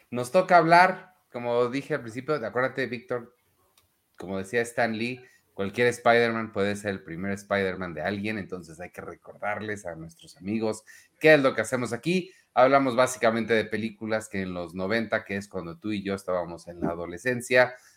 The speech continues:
nos marcaron de una u otra forma, y hoy nos toca hablar de una selección tuya, que habías escogido otra, y luego decidiste arbitrariamente y sin preguntarle autorización a nadie,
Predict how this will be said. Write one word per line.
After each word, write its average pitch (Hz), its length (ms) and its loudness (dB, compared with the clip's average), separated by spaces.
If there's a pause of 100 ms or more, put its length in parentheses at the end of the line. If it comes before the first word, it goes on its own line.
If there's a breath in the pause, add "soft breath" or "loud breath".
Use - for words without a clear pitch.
(180 loud breath)
nos 127 160 -2
marcaron 175 520 6
de 175 60 4
una 170 160 6
u 165 60 8
otra 165 260 4
forma, 165 560 4 (480)
y 123 180 2
hoy 147 200 8
nos 135 220 -2
toca 127 220 0
hablar 117 260 4
de 113 100 2
una 117 220 -2
selección 104 840 -4 (240)
tuya, 147 460 4 (260 loud breath)
que 117 220 2
habías 175 420 4
escogido 139 640 4
otra, 117 460 2 (220)
y 107 80 -6
luego 117 240 4
decidiste 117 800 -2
arbitrariamente 113 1500 -2
y 92 140 -12
sin 87 260 -16
preguntarle 110 680 -2
autorización 104 720 -4
a 92 80 -6
nadie, 101 600 -6